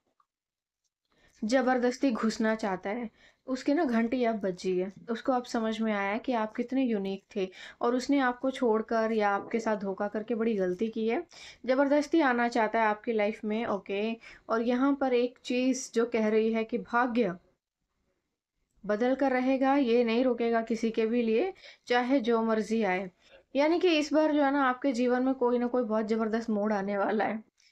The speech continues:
किसी की लाइफ में। यहाँ पे Eight of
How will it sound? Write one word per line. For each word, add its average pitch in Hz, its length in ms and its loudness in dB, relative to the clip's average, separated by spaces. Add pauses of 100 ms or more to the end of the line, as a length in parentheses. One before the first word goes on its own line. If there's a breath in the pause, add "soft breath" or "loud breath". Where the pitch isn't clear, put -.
(120)
किसी 262 240 0
की 262 120 0
लाइफ 196 340 -2
में। 196 200 -6 (3000)
यहाँ 233 200 -2
पे 233 280 0
Eight 233 180 -2
of - 100 -20